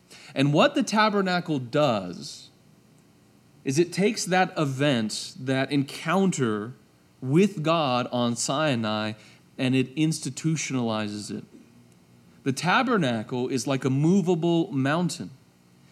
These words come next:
It takes Sinai and it turns it to a tent that can accommodate Israel on its journey.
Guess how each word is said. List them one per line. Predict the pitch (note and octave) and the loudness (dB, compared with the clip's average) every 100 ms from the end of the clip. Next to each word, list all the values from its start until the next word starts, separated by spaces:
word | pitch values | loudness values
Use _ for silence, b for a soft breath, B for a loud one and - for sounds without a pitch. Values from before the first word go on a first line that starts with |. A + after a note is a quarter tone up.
| B B - | B B 0
It | D3+ D#3 | 0 0
takes | F3+ A3 A3+ - - | 0 0 0 -8 -8
Sinai | - E3 F3+ E3 C3 B2 | -2 0 0 2 2 0
and | B2+ C3+ | 2 0
it | C3+ | 0
turns | F3 G3+ F3+ | 0 2 2
it | D#3+ - | 0 -2
to | E3+ | -2
a | B2 | -2
tent | - - A3+ C#3 C3 - B B B D3 | -4 -2 0 0 -4 -10 B B B -2
that | D#3 - | -2 0
can | D#3 | -2
accommodate | C3 - F3 G3+ F3 C3 C3 B2+ - | -4 -4 -2 0 -2 0 0 -2 -4
Israel | D3 D3 C#3+ C3+ B2+ B2 A#2+ | -2 -2 -2 -4 -2 -2 -4
on | A#2 A2+ | -4 -4
its | A#2 - | -6 -10
journey. | - A#2+ B2 C3+ C3 G2+ | -14 -8 -4 -2 -4 -6